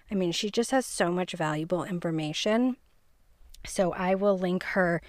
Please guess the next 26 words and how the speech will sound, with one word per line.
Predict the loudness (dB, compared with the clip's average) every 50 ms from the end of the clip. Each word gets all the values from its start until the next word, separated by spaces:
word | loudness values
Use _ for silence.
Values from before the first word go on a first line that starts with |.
| -20 -20 -20 -18 -6 2
Instagram | 2 2 2 4 2 6 6 8 8 8 8
in | 8 6
the | 6 4
show | 4 4 4 4
notes. | 4 2 0 -2 -2 -4 -6
You | -8
should | -6 -6 -2 0
definitely | 0 0 2 0 -2 -2 0 0 0 -2
follow | -2 -2 0 0 2 2 2 0 -2 -4
her | -4 -2 -2 -2 0 0 -2 -4 -6 -20 -20 -20 -20 -20 _ -6
and | -4 -4 -2 -2 -2 -2 -2 -2 -2 -4 -6 -6
enjoy | -4 -2 -2 -2 -4 -4 -2 0 2 2 4 4 4 4
this | 2 2 -2 -2 -4 -6
episode. | -6 -6 0 0 0 0 0 -2 -4 -4 -2 -2 -4 -4 -4 -6 -8 -10 -12 _
She's | -8 -4 -2 0 0 2 0 0 0 -2 -4 -4 -6 -6 -6
right | -4 -2 0 0 0
now | 0 2 2 2 2 4 6 6 6 6 4
about | 2 -4 _ _ 0 4 4 4 4 2 2
to | -2 0
have | 2 2 2 2
a | 0 0
baby. | 0 0 -4 -4 -8 -10 -14 -14 -16 -18 -20 _ -12 -6
Like, | -4 -2 -2 -4 -6 -10 _ -2
any | 4 6 8 10 10 10
moment | 10 10 10 8 8 6 4 2 2
now, | 2 2 4 6 6 4 4 2